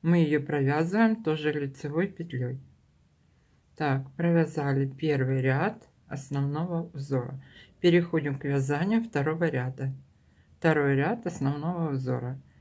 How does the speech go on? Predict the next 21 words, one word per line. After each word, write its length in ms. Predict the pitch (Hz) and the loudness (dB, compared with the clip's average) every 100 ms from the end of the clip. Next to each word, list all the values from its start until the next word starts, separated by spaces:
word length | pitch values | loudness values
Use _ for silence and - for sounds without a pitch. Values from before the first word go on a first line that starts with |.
| - _ | -20 _
Первую 400 | 185 185 151 151 | 2 2 4 0
кромочную 640 | 156 147 139 135 - 139 | -2 0 0 -2 -4 -2
снимаем. 680 | 135 135 202 185 160 160 180 - _ _ _ _ _ _ _ _ _ _ _ _ _ _ _ _ _ _ _ _ _ _ _ _ _ _ _ _ _ _ _ | -2 0 2 4 4 0 -4 -10 _ _ _ _ _ _ _ _ _ _ _ _ _ _ _ _ _ _ _ _ _ _ _ _ _ _ _ _ _ _ _
Теперь 340 | _ - 240 202 | _ 4 4 4
делаем 540 | 143 156 139 131 143 | 4 6 6 4 4
накид. 580 | 180 175 - 147 143 - - | 2 -2 -2 -2 -2 -8 -8
Но 120 | 160 | -2
обратите 520 | 170 165 175 220 214 175 | 0 0 -2 -4 -2 2
внимание, 540 | 170 151 143 135 135 | 2 2 0 0 2
не 260 | 143 190 202 | 2 2 4
от 200 | 160 - | 2 -2
себя, 340 | - 147 156 | -6 0 0
как 200 | 165 202 | 0 -2
мы 180 | 214 202 | 0 4
делали 340 | 214 208 208 | 4 4 2
в 80 | 196 | 0
лицевой 380 | 202 - 208 208 | -2 -4 -2 -2
стороне, 380 | - 202 190 190 - _ _ _ _ - | -2 -4 -4 -6 -14 _ _ _ _ 2
а 220 | 185 214 | 4 6
на 180 | 202 180 | 4 0
себя. 480 | - 160 147 135 | -4 -2 0 0